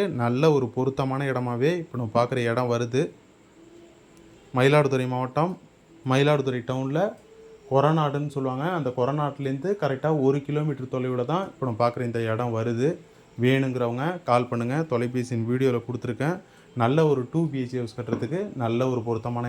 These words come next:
இடமா, வாஸ்துபடி கட்டுறதுக்கு வடக்க பார்த்தும் மனை அமைந்துள்ளது. இதேமாரி உங்க இடம், வீடு, விவசாய நிலம்லாம் விற்பனைக்கு இருக்குன்னா, நம்ம தொலைபேசியை தொடர்பு கொள்ளுங்க. நல்ல முறையில சேல்ஸ் பண்ணி கொடுத்துருவோம். அதேமாரி வாடகைக்கு,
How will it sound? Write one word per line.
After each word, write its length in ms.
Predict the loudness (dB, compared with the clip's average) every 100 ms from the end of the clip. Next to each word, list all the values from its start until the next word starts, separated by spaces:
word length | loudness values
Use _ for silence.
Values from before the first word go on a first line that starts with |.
| -4
இடமா, 280 | -4 -4 -6 -6 0
வாஸ்துபடி 500 | 2 2 0 -6 -4 -4
கட்டுறதுக்கு 480 | -4 -6 -4 -4 -6 -6 -18 -20 0
வடக்க 300 | 2 2 0 -2
பார்த்தும் 380 | -2 -2 -2 -2 -6 -12 -2
மனை 220 | 2 2 2 -2 -8 -4
அமைந்துள்ளது. 560 | 0 0 0 0 0 0 -4 -16 _ -20 -20 _ -20 -20 -8 0
இதேமாரி 400 | 4 4 4 2 0
உங்க 120 | 2 2
இடம், 260 | 2 0 -2 -8 -4
வீடு, 320 | 0 2 4 2 0
விவசாய 320 | -4 -2 -2 0
நிலம்லாம் 300 | 0 0 -2
விற்பனைக்கு 360 | -4 -4 -4 -4
இருக்குன்னா, 260 | -4 -2 -4 -6 -6
நம்ம 200 | -4 -2 -2
தொலைபேசியை 460 | 0 0 -2 -6 -4
தொடர்பு 200 | -2 -2
கொள்ளுங்க. 260 | -2 -2 -4 -4 -4
நல்ல 200 | 2 2
முறையில 220 | 0 -2 -4
சேல்ஸ் 240 | -6 -8 -6
பண்ணி 140 | -6
கொடுத்துருவோம். 420 | -6 -6 -4 -4 -6 -14 -20 -20 -20 -4 2
அதேமாரி 380 | 4 6 4 2 2
வாடகைக்கு, 440 | 4 2 -2 -4